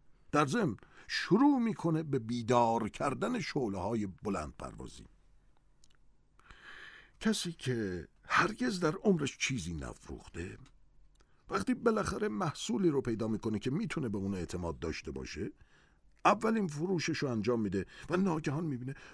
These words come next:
«وای، اگر این یک بار این کارو کردم، بازم می‌تونم تکرارش کنم.» وقتی دهمین فروشش رو انجام بده، میگه: «این می‌تونه حرفه من باشه، می‌تونه قدم‌هایی باشه که برای تبدیل شدن به یک رهبر نیاز دارم،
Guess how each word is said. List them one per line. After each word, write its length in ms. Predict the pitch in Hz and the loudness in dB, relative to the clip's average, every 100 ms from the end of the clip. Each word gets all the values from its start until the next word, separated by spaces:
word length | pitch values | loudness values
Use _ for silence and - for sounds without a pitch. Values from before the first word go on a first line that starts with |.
| - | -8
«وای، 760 | 143 160 156 147 139 131 127 - - - - | -4 -2 -4 -6 -8 -10 -12 -14 -20 -20 -4
اگر 420 | 147 165 175 160 156 - | 0 2 4 2 0 -6
این 260 | 160 160 | -4 -4
یک 400 | 147 156 131 - | -4 -4 -4 -4
بار 240 | - 175 175 | -4 -2 -2
این 120 | 151 | -4
کارو 280 | 135 131 123 | -6 -10 -10
کردم، 380 | - 107 - 123 | -10 -12 -12 -12
بازم 360 | 123 143 147 | -10 -8 -8
می‌تونم 580 | 151 - - - 226 196 | -6 -6 -6 -6 -4 -4
تکرارش 680 | - - - 78 64 58 - | -4 -10 -8 -8 -6 -10 -14
کنم.» 320 | - 50 50 _ - - _ _ _ _ _ _ _ - - | -14 -12 -14 _ -20 -20 _ _ _ _ _ _ _ -20 -2
وقتی 260 | 302 294 240 | 2 2 2
دهمین 500 | 208 233 180 196 170 | 6 6 8 6 4
فروشش 520 | 135 220 262 196 202 | 2 2 4 4 2
رو 100 | 160 | 2
انجام 320 | 139 110 110 | 0 0 0
بده، 160 | 101 127 | 2 2
میگه: 320 | 143 104 143 - - - _ - | 2 0 0 -2 -20 -20 _ 0
«این 240 | 143 180 | 4 6
می‌تونه 720 | 143 113 120 120 127 123 110 | 4 4 2 2 0 2 2
حرفه 600 | 101 120 107 98 139 160 | 2 2 2 2 4 4
من 280 | 98 78 73 | 2 -4 -8
باشه، 380 | 73 - 78 69 - - - | -8 -10 -12 -14 -18 -18 -2
می‌تونه 420 | 247 170 160 165 | 0 4 6 6
قدم‌هایی 640 | 139 311 320 143 120 170 127 | 4 4 6 6 6 4 4
باشه 260 | 123 123 | 2 0
که 140 | 123 120 | -2 -2
برای 320 | 107 160 147 | 2 4 2
تبدیل 500 | - 135 107 147 131 | 0 -6 -2 0 0
شدن 380 | - 135 143 123 | 2 2 4 4
به 100 | 123 | 2
یک 240 | 160 - | 2 2
رهبر 460 | 135 127 - 170 - | 2 2 4 2 2
نیاز 340 | 92 78 69 - | -4 -6 -6 -8
دارم، 260 | - - | -12 -12